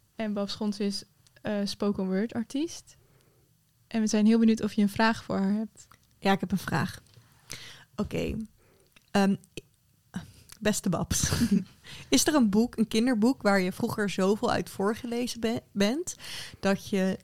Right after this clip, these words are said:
Speaker 2: eh, nu nog uit je hoofd er bepaalde bladzijdes van kunt voordragen? Ik zie jullie knikken, dus misschien hebben jullie dat ook wel. Eh, en zo ja, als je dat dus hebt, dat kinderboek, welk kinderboek is het dan? En kan je dan een paar regels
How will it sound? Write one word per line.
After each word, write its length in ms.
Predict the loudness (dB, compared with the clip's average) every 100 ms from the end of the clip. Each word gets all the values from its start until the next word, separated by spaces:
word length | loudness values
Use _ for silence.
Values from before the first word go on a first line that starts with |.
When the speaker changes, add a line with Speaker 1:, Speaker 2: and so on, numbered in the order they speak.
| -2
Speaker 2:
eh, 680 | 0 2 2 0 -2 -4
nu 260 | 2 8 8
nog 500 | 8 6 4 0 -6 -4
uit 280 | 2 2 4
je 80 |
hoofd 720 | 2 4 4 4 0 -8 -14 -14 _ _ _ _ 0
er 200 | 2 2
bepaalde 400 | 4 4 4 4
bladzijdes 720 | 4 2 2 2 2 2 0
van 340 | 0 2 2 0 -2
kunt 300 | 4 4 4
voordragen? 840 | -4 0 4 4 4 2 2 2
Ik 100 | 2
zie 140 | 2 4
jullie 160 | 4
knikken, 340 | 2 0 0 2
dus 140 | 0
misschien 280 | 0 -2 2
hebben 200 | 2 2
jullie 180 | 2 0
dat 140 | 0
ook 120 | -2 0
wel. 180 | -2 -2 -12 -16 -16 -16 -2
Eh, 300 | 2 4 4 2 0
en 320 | 4 6 6
zo 180 | 4 6
ja, 260 | 8 10 10
als 140 | 10
je 60 | 6
dat 140 | 2
dus 140 | 2 2
hebt, 240 | 2 2
dat 140 | 0 0
kinderboek, 320 | 2 4 6
welk 180 | 6 6
kinderboek 380 | 4 4 4 0
is 160 | 0
het 120 | 2 4
dan? 180 | 2 2 -10 -20 _ _ _
En 160 | 2 6
kan 200 | 6 8
je 100 | 6
dan 240 | 6 4
een 120 | 2
paar 300 | 4 4 6
regels 680 | 4 2 2 2 -2 -4 -8